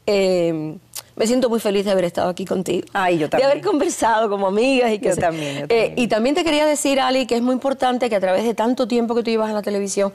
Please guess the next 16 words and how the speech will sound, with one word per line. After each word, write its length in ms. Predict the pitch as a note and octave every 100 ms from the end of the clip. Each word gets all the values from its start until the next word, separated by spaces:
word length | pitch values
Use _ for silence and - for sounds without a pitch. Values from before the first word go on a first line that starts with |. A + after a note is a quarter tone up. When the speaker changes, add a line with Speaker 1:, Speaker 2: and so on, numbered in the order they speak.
| - -
Speaker 1:
has 100 | -
mantenido 500 | B3+ C#4 C4 A#3 C4
una 100 | B3
imagen. 520 | A3 G3 G3 E3+ E3 F3
Speaker 2:
Ujú. 320 | F3 F3+ F3 G3+ _ _ - _ _ - - - - -
Speaker 1:
Una 180 | A#3+ C4+
imagen 540 | B3+ B3+ B3+ C#4 D#4 - _ _ _ _ _ -
impecable. 840 | A3+ G#3 E3+ F#3+ - F#3 D#3+ - E3+
Speaker 2:
Ujú. 420 | E3 D#3+ E3 F#3 _ _ _ - E3+
Gracias. 380 | D#3+ C#3 - F#3+
Speaker 1:
de 100 | A#3
lo 120 | A3
que 100 | A3
es 60 |
la 100 | A#3
mujer, 480 | A3 G3 F#3+ F3 E3